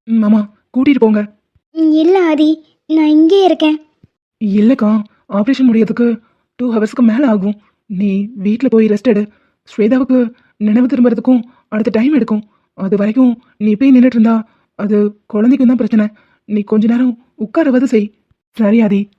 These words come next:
Speaker 1: நான் பாத்துக்கிறேன். பெருசியும் காலையில இருந்து சாப்பிடவே இல்லைன்னு நினைக்கிறேன். நீ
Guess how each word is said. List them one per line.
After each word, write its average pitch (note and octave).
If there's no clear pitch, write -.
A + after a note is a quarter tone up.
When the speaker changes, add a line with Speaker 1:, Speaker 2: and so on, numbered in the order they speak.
Speaker 1:
நான் G#3
பாத்துக்கிறேன். G#3
பெருசியும் A#3+
காலையில A3
இருந்து G#3+
சாப்பிடவே G#3+
இல்லைன்னு A3+
நினைக்கிறேன். G3
நீ G3